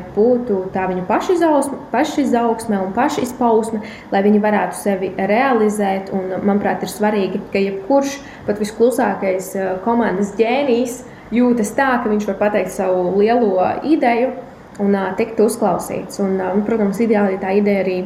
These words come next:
ā, noder un, ā, viņu var kaut kā integrēt vai pārveidot vai, vai izmantot.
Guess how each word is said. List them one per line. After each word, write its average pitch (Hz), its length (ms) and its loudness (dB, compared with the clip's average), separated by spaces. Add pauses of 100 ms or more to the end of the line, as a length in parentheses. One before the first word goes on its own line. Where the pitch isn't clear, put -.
(140)
ā, 185 280 -6
noder 202 480 2
un, 185 140 -4
ā, 185 160 -4
viņu 190 240 0
var 190 140 -6
kaut 190 180 -2
kā 180 140 -2 (460)
integrēt 190 640 0
vai 180 140 -2
pārveidot 190 680 0
vai, 190 240 -4
vai 190 180 0
izmantot. 202 560 0